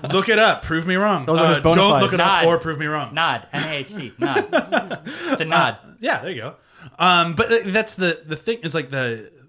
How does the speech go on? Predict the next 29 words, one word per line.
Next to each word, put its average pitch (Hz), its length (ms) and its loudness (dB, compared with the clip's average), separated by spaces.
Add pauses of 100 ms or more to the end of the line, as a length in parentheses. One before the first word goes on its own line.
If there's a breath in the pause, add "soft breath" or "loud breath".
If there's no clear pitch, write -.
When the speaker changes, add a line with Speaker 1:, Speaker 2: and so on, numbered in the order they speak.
(120)
Speaker 1:
the 143 160 -6
world 139 800 -2
was 135 120 -6
always 143 340 -6
so 139 640 -4
engaging 131 640 -6
that 120 120 -12
even 185 160 -8
if - 80 -12
I 190 60 -6
wasn't 165 300 -6
terribly 143 300 -6
into 131 140 -8
the 117 80 -12
story 139 360 -8
of 120 40 -6
the 113 60 -14
characters 160 480 -8
like 117 120 -10
I 120 40 -10
was 117 260 -10
with - 80 -20
the - 60 -20
first - 260 -18
Annabelle, 180 460 0
or 127 140 -2
if 120 100 -6
I 117 100 -6
was, 113 480 -8